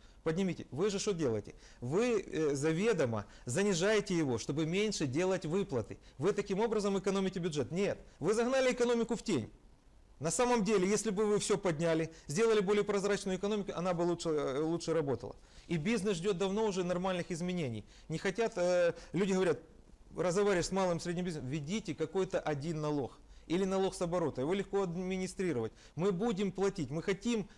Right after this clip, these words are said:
платить, мы хотим жить в нормальных европейской стране. Так делайте что-то. Кроме заяв, кроме этого ничего не происходит. Поэтому депутатская группа "Відродження" чётко будет отстаивать интересы людей. Мы зарегистрировали законы, мы зарегистрировали постановы, и мы будем добиваться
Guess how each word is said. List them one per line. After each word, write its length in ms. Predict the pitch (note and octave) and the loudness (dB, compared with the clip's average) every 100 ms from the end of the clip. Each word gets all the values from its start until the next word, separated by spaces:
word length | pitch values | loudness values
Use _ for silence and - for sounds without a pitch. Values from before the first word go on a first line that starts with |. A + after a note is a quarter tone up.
| - | -6
платить, 300 | E3+ F#3 A#3 | -2 0 0
мы 100 | G3 | -2
хотим 320 | G3 - G#3+ | -2 -2 -2
жить 220 | D3 G#3+ G3+ | 0 -2 -2
в 40 | |
нормальных 420 | E3 E3 F#3+ F3 | -2 0 -2 -2
европейской 480 | D#3 D#3+ E3 D#3 D3+ | -2 -2 -2 -4 -6
стране. 320 | - D3 C3 - - - | -4 -4 -4 -10 -20 -6
Так 180 | D#3+ D#3 | -4 -2
делайте 420 | A#3 B3 F#3 C3+ | 2 4 2 -2
что-то. 340 | - A2+ - - - - - - - - - | -4 -6 -6 -16 -20 -20 -20 -20 -20 -12 0
Кроме 320 | G3 G3 E3 | 2 2 2
заяв, 400 | C#3+ D3+ G3 G3+ - | 0 2 2 0 -2
кроме 300 | F3 E3+ F#3 | -2 0 -2
этого 180 | F#3 D#3 | -2 -4
ничего 240 | D3+ E3 | -4 -6
не 60 | D#3+ | -4
происходит. 360 | D3+ - A#2 | -4 -4 -2
Поэтому 300 | F#3+ G#3 B3+ | -2 -2 -2
депутатская 560 | G#3+ G3 G#3+ A3+ - D#3+ | -2 -2 0 0 0 -2
группа 220 | D#3 C#3 | 0 0
"Відродження" 560 | C3+ C3 F3 E3+ F3+ - - - | -2 -2 -4 -4 -8 -12 -18 -6
чётко 280 | A3+ - E3+ | -4 -2 -2
будет 240 | E3 E3 | -2 -2
отстаивать 480 | E3 - F#3 D#3+ D#3 | -2 0 2 2 -2
интересы 480 | C#3 D#3 D3 C#3 C#3 | -2 -2 -2 0 -2
людей. 420 | C#3+ F3 G#3 - - - | 0 0 -2 -6 -16 -4
Мы 200 | E3+ A3 | 0 2
зарегистрировали 680 | F3 D#3+ D3+ C#3 C#3+ C3+ C#3 | 4 2 0 0 2 2 0
законы, 420 | F3 F3+ F3 D#3 | -2 -2 -2 0
мы 120 | F#3+ | 0
зарегистрировали 520 | G3 G3 F#3+ F3 F3 | 2 2 0 -2 -2
постановы, 540 | D#3+ E3+ - F3 G3 - - | -2 -4 -4 -2 -2 -4 -6
и 80 | - | 0
мы 140 | G3 A3 | 2 2
будем 260 | G#3+ G#3 | 2 2
добиваться 800 | E3+ G3+ A#3 G#3 D3+ A#2 - G#2 | 2 2 2 2 2 0 -4 -10